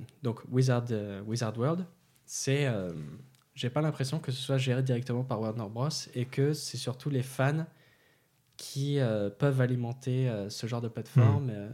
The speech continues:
Speaker 1: étant donné le nombre atroce de fanfictions qu'il y a, enfin le nombre, euh, assez conséquent.
Speaker 2: Assez
Speaker 1: Euh,
Speaker 2: conséquent, ouais.
Speaker 1: ouais. Plus d'un demi-million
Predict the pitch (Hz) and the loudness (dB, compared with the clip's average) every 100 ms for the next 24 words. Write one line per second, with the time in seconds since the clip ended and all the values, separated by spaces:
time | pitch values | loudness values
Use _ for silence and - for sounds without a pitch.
0 | - - 113 117 127 135 123 131 131 - | -14 -10 -4 -2 2 4 4 4 2 -2
1 | - 123 - 135 131 113 110 120 127 120 | -6 -6 -2 -4 -2 -6 -6 -6 -6 -8
2 | - 127 123 123 - 95 104 - - 127 | -6 -6 -6 -10 -10 -10 -10 -12 -14 -14
3 | 131 _ _ _ _ - - 131 123 - | -18 _ _ _ _ -8 -6 -4 -4 4
4 | 123 127 113 120 113 104 98 - 107 - | 6 6 2 0 0 0 -4 -10 -14 -14
5 | - - - _ _ - 131 120 117 113 | -20 -20 -20 _ _ -4 -2 0 -2 -4
6 | 110 113 139 | -4 -4 -4